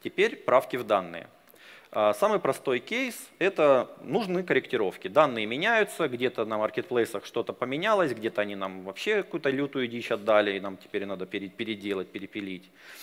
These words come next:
А это всё числовые данные, по которым нам нужно считать статистику. И, естественно, за любые дни это может залететь, и, м, как бы что-то с этим делать.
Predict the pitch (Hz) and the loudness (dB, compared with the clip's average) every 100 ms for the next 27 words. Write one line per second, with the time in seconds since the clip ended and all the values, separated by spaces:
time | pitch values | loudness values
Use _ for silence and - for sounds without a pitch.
0 | - - - - - 120 123 120 120 160 | -18 -18 -20 -4 4 6 8 8 6 4
1 | 196 151 165 - - 160 170 165 254 202 | 0 -2 -2 -2 -2 2 2 4 2 0
2 | 113 110 117 208 147 139 175 151 - 139 | -2 -2 0 0 2 0 -2 -6 -2 -2
3 | 139 147 135 92 - - - - - _ | -2 -4 -6 -10 -12 -16 -16 -18 -20 _
4 | _ _ - - - - 143 127 208 185 | _ _ -20 -20 -16 -6 -4 -2 -2 -2
5 | 139 117 135 143 131 117 110 113 98 101 | -2 2 2 4 2 2 0 -4 -4 -4
6 | 107 104 110 139 196 277 285 277 - - | -4 -4 0 2 2 2 0 -2 -12 -20
7 | _ _ 151 202 226 214 175 - - 123 | _ _ -6 -6 -4 -4 -4 -6 -10 -6
8 | 131 127 - 135 117 127 123 107 - - | -4 -4 -2 -4 0 2 2 0 -4 -20
9 | - _ _ _ - - - - - - | -20 _ _ _ -20 -20 -20 -20 -20 -20
10 | _ _ - - 190 185 156 156 107 85 | _ _ -10 -2 -2 -2 -4 -4 -4 -4
11 | - | -8